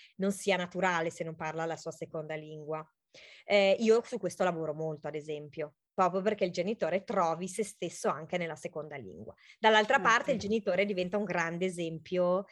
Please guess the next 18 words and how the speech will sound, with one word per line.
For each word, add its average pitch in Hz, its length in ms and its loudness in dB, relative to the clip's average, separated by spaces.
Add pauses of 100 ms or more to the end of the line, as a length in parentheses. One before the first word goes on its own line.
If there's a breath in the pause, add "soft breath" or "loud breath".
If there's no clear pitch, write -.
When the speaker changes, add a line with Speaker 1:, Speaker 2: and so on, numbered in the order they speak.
(160 loud breath)
Speaker 1:
di 175 120 -6
tenacia, 196 840 2
di 185 120 -10
costanza, 190 840 0
di 180 100 -6
perseveranza, 185 1000 0
tutte 202 300 0
doti 202 580 2 (260 loud breath)
che 208 500 4
il 180 120 -2
bambino 196 720 0
nel 180 280 -2
tempo 170 240 -6
acquisisce - 720 -8 (480 soft breath)
e 196 260 6
assorbe 185 600 2
dal 170 140 2
genitore. 160 720 -4